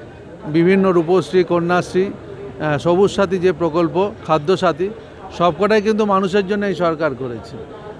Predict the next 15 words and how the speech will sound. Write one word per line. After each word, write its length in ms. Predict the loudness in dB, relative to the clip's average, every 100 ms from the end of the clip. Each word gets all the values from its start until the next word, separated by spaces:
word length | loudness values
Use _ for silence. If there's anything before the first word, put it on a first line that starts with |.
| -8
আর 260 | -2 0 2
বিজেপির 480 | 0 2 2 2 2
কাজ 260 | 4 4
হচ্ছে 400 | 4 2 2 2 0
মানুষকে 420 | -2 -2 0 0
ভুল 260 | 0 2 4
বোঝানো, 380 | 4 4 4 2
মিথ্যে 340 | -2 -2 -2 0
তথ্য 320 | 0 0 0
দেওয়া। 320 | 4 4 4 -2 -20 -20 -14 -2
আর 460 | 2 4 4 2 -2 -8 -4
বিজেপি 360 | 0 2 2 2
যে 160 | 2
কাজটা 360 | 2 2 2 0
দি-, 520 | 2 2 4 2 2